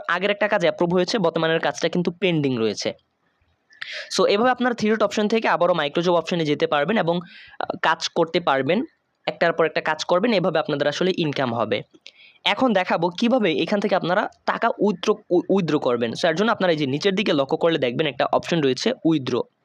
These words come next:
এবং এখানে উইথড্র now বলে একটা অপশন, সরাসরি আপনারা উইথড্র now এই অপশনটিতে ক্লিক করে দিবেন।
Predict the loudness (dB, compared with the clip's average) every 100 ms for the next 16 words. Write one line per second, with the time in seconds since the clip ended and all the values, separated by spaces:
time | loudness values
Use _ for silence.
0 | -20 -20 -20 -16 -2 0 2 0 2 0
1 | 2 0 2 0 2 2 2 0 0 -6
2 | -6 -8 -10 _ _ _ _ _ -4 0
3 | 2 2 0 2 0 2 0 0 0 2
4 | 0 0 -2 -2 -2 -4 -4 -2 -4 0
5 | 0 0 -2